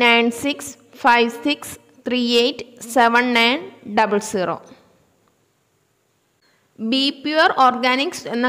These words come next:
കമ്പനിക്ക് കേരളത്തിലേക്ക് sales ഓഫീസേഴ്സിൻ്റെ vacancy ഉണ്ട്. മിനിമം രണ്ട് വർഷമെങ്കിലും എഫ് എം സി ജി ഫീൽഡിൽ experience ഉള്ള ആളായിരിക്കണം. contact number nine eight four eight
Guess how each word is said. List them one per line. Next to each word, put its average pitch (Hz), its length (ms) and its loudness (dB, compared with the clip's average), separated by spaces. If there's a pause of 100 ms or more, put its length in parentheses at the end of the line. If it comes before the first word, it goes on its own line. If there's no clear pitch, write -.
(120)
കമ്പനിക്ക് 202 560 0 (540)
കേരളത്തിലേക്ക് 254 800 2 (220)
sales 262 400 2 (100)
ഓഫീസേഴ്സിൻ്റെ 247 840 0
vacancy 220 600 -2
ഉണ്ട്. 170 200 0 (1300)
മിനിമം 277 340 2 (200)
രണ്ട് 254 300 2
വർഷമെങ്കിലും 254 580 0 (140)
എഫ് 247 180 0
എം 285 60 2 (100)
സി 262 120 -2 (100)
ജി 277 160 0
ഫീൽഡിൽ 233 320 0 (180)
experience 254 680 -4
ഉള്ള 220 140 4 (180)
ആളായിരിക്കണം. 185 680 0 (1400)
contact 247 520 4
number 226 240 2 (680)
nine 240 260 4 (100)
eight 339 260 -4 (240)
four 240 420 4
eight 330 240 -4